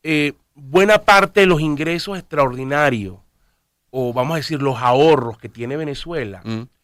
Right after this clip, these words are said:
Speaker 1: que en otros países es muy fácil verlo, porque probablemente la fortaleza se ve en las reservas. Tú te vas pa' Perú, pa-, en Venezuela las reservas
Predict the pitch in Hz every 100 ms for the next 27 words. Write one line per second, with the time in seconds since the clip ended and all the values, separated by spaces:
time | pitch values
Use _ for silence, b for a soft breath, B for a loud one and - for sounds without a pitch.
0 | _ _ _ 147 135 170 226 214 - 151
1 | 170 185 151 165 160 165 135 151 135 151
2 | 123 110 104 107 113 117 139 147 151 -
3 | 120 - 113 113 151 139 123 131 123 131
4 | 131 131 - 110 95 92 _ _ _ -
5 | 101 104 110 101 95 98 104 _ _ _
6 | 127 131 - 180 127 117 113 117 175 143
7 | 113